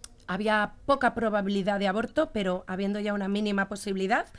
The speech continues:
dije, o sea, ¿para qué? Si es que, mm, la amniocentesis al final es, pues, para decidir, ¿no?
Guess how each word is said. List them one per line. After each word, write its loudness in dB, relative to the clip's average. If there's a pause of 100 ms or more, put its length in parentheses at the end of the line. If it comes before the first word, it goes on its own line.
(340)
dije, -2
o 0
sea, -4
¿para 0
qué? -2
Si -4
es -6
que, -2
mm, -2
la 2
amniocentesis 0
al -2
final -2
es, -4
pues, -8
para -2
decidir, -2
¿no? -4